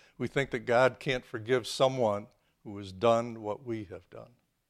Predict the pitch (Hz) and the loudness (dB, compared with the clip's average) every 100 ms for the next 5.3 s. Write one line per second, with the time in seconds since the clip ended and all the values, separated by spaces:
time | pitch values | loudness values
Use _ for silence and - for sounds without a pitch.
0 | _ _ _ _ _ _ _ _ _ _ | _ _ _ _ _ _ _ _ _ _
1 | _ _ _ - 110 - 107 95 95 98 | _ _ _ -6 -6 -4 -4 -4 -10 -20
2 | - 101 _ _ _ _ _ _ _ _ | -20 -20 _ _ _ _ _ _ _ _
3 | _ _ _ _ _ _ _ _ _ _ | _ _ _ _ _ _ _ _ _ _
4 | _ _ 135 - 143 139 135 127 - 139 | _ _ -6 4 6 8 8 6 6 8
5 | 135 127 - | 8 6 0